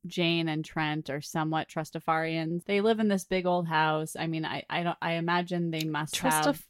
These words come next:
Speaker 2: Trustafarians? Is this a term?
Speaker 1: Yeah, it's like, it's like, um, Rastafarian meets,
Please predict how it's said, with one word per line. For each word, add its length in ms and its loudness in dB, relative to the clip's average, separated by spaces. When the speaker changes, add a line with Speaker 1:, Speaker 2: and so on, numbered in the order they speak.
Speaker 2:
Trustafarians? 920 0
Is 120 -2
this 300 -4
a 220 2
term? 320 -2
Speaker 1:
Yeah, 320 8
it's 200 0
like, 320 2
it's 260 -4
like, 300 0
um, 340 0
Rastafarian 840 0
meets, 540 -8